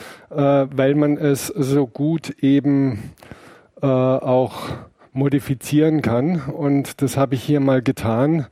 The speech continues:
äh, um, äh, kurz in einem Satz zusammenzufassen, worum es ungefähr heute Abend gehen soll.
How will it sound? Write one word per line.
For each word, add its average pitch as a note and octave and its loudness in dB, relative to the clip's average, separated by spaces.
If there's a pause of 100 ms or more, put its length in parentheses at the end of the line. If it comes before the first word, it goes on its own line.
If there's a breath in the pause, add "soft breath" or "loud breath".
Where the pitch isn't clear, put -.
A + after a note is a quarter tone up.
(560 loud breath)
äh, C#3 -2
um, C#3 2
äh, B2+ -2
kurz - -4
in C#3 -2
einem B2 0
Satz - -6
zusammenzufassen, B2+ -4
worum B2+ -2
es B2 -6
ungefähr D#3 0
heute B2+ 0
Abend A#2 -6
gehen A#2 -2
soll. G2 -4